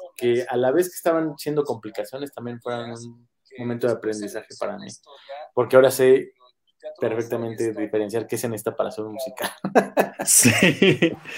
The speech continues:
Speaker 2: sí, es que, es que en el teatro hay, o sea, está el teatro, teatro como tal, que, que digo, pues, solamente está, eh, los diálogos y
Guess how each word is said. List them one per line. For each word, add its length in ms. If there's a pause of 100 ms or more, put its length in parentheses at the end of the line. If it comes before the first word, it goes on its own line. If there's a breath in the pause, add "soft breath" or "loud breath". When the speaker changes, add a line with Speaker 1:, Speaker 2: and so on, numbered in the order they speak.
(380 loud breath)
Speaker 2:
sí, 260
es 140
que, 280
es 120
que 80
en 80
el 160
teatro 640 (140)
hay, 460
o 80
sea, 120
está 160
el 100
teatro, 360
teatro 300
como 260
tal, 300
que, 400
que 100
digo, 280
pues, 440 (160)
solamente 500
está, 380 (380 loud breath)
eh, 280
los 200
diálogos 720
y 480